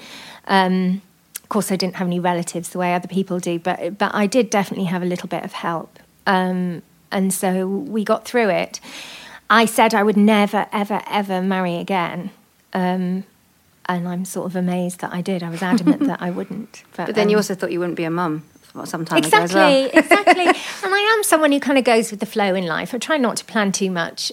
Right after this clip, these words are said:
Speaker 1: Um, I have to plan my diary, but I don't,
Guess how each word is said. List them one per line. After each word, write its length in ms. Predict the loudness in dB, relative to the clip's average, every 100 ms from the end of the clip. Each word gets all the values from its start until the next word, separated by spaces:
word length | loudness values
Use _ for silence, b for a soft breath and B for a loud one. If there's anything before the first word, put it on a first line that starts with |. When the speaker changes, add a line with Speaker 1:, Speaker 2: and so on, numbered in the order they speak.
| -6
Speaker 1:
Um, 360 | -4 -2 -4 -6 B B B B
I 60 | -2
have 160 | 0 0
to 80 | -2
plan 220 | 0 2
my 140 | 2
diary, 380 | 2 2 2 0
but 160 | -2 -4
I 80 | -2
don't, 240 | -2